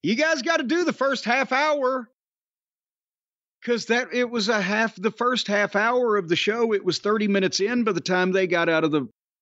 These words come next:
fucking announcers saying, "Boy, what a match."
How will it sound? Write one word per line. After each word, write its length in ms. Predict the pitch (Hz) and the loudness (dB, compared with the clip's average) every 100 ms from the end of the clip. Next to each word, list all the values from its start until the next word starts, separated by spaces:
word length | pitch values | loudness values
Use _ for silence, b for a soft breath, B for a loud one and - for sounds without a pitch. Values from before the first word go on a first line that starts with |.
| _ _ _ - | _ _ _ -12
fucking 600 | 165 185 175 165 156 139 - | -2 -2 0 -2 0 -2 -4
announcers 640 | 156 147 180 196 180 165 - | -2 0 0 0 0 0 0
saying, 380 | 190 185 165 | 0 0 -2
"Boy, 280 | 143 285 302 | -2 0 0
what 140 | 302 294 | 0 0
a 40 | |
match." 540 | 302 302 202 - - | 0 0 -2 -4 -14